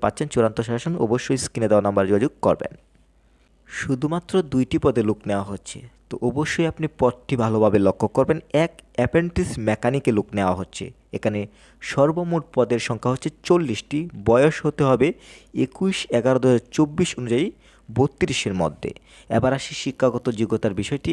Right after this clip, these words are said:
এখানে কতটুকু যোগ্যতা হলে আপনি অ্যাপ্লাই করতে পারবেন। এখানে বিষয়টি ভালোভাবে লক্ষ্য করবেন। এখানে বিজ্ঞান বিভাগে এসএসসি ও এইচএসসি উভয় পরীক্ষায় জিপিএ পাঁচ, পাঁচের মধ্যে এবং চতুর্থ বিষয়ে ব্যতীত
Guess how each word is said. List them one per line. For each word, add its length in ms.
এখানে 260
কতটুকু 320
যোগ্যতা 380
হলে 200
আপনি 180
অ্যাপ্লাই 260
করতে 280
পারবেন। 240
এখানে 260
বিষয়টি 420
ভালোভাবে 360
লক্ষ্য 380
করবেন। 180
এখানে 220
বিজ্ঞান 460
বিভাগে 320
এসএসসি 520
ও 20
এইচএসসি 400
উভয় 260
পরীক্ষায় 320
জিপিএ 260
পাঁচ, 200
পাঁচের 360
মধ্যে 360
এবং 100
চতুর্থ 380
বিষয়ে 260
ব্যতীত 400